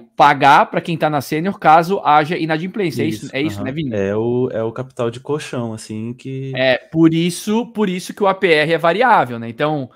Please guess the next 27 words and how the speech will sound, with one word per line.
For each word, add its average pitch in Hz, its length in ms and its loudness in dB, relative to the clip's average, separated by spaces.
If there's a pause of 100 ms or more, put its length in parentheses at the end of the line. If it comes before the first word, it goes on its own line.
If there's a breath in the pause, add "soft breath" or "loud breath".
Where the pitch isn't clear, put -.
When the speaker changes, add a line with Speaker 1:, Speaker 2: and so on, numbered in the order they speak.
Speaker 2:
Uhum. 107 300 -12
Speaker 1:
é, 147 300 0
é 143 100 2
aquela 180 260 2
coisa, 180 360 0
quer 160 200 2
ganhar 156 280 2
mais, 160 500 0
vai, 170 240 -2 (180)
vai 143 220 4
ter 170 120 -6
que - 40 -10
tomar 165 220 -2
mais 185 180 0
risco. 131 400 -6 (220)
Via 131 240 -6
de 123 100 -12
regra, 143 320 -2
é 156 60 0
assim 147 200 -6
que 175 60 -8
as 151 80 -8
coisas 160 220 -6
Speaker 2:
Sim, 135 80 -4
Speaker 1:
são. 131 80 -4
Speaker 2:
com 131 80 -4
certeza. 135 560 -8